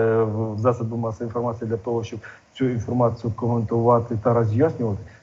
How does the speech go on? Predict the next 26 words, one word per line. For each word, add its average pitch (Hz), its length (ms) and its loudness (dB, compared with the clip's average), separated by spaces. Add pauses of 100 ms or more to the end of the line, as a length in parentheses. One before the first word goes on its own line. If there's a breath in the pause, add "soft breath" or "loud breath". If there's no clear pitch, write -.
(100 loud breath)
мені 120 560 6 (140)
не 113 220 4
зрозуміло. 104 600 2 (280 loud breath)
Чому 135 500 4
на 123 160 6
тлі 135 280 -2
того, 135 140 2
що 127 140 -2
створена 135 420 4
неймовірна 147 800 4 (100)
кількість - 400 -12
у 117 100 -8
порівнянні 123 560 2
з 104 60 -6
чотирнадцятим, 120 540 -2
сімнадцятим 123 460 0
роком 123 240 2
зараз 120 280 4 (960 loud breath)
просто 135 360 2 (200)
безліч, 107 640 4
безліч 117 500 0 (280 loud breath)
інституцій, 131 680 0
організацій, 117 680 4
е, 104 300 2 (720)
відповідних 113 520 2
відомств, 131 560 4